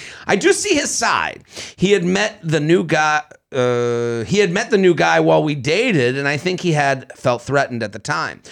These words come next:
So I can see why he felt betrayed or lied to. However, I felt like since it was just one of the many reasons for the breakup,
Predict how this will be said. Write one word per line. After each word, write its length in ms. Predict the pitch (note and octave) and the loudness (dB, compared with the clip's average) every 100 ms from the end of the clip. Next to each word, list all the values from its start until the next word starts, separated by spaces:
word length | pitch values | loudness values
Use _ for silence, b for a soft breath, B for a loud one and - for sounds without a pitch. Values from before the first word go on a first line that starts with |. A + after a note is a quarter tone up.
| B B | B B
So 160 | - | 0
I 80 | E3 | 0
can 140 | E3+ | 0
see 240 | D#3+ E3 E3+ | -4 -2 2
why 220 | D#3 C#3 | 2 2
he 100 | C3+ | 0
felt 280 | - B2 - | 0 -2 -4
betrayed 460 | A#2 - D#3+ D3+ | -8 0 0 0
or 100 | C3+ | -2
lied 380 | B2 B2+ B2 A#2 | 0 0 0 -2
to. 180 | - D2 | -8 -6
However, 500 | A#2 D3+ F3+ D#3 E3 | -2 0 0 -2 -4
I 200 | D#3 B2 | -4 -6
felt 300 | A#2+ C#3 C3+ | -4 -2 -2
like 220 | B2 A#2 | -2 -6
since 320 | - B2+ B2 A2+ | -8 -10 -8 -8
it 80 | |
was 240 | A#2 A2+ - | -8 -8 -10
just 320 | D#3 D3 - | -8 -8 -10
one 160 | A#2+ B2+ | -10 -10
of 100 | A2+ | -10
the 60 | |
many 280 | A2 A#2+ A#2+ | -8 -8 -6
reasons 400 | A#2+ B2 A#2 A2+ | -4 -4 -6 -10
for 120 | A2+ | -10
the 80 | G2 | -12
breakup, 580 | G2+ B2+ C#3+ C#3+ C#3 | -2 0 0 0 -2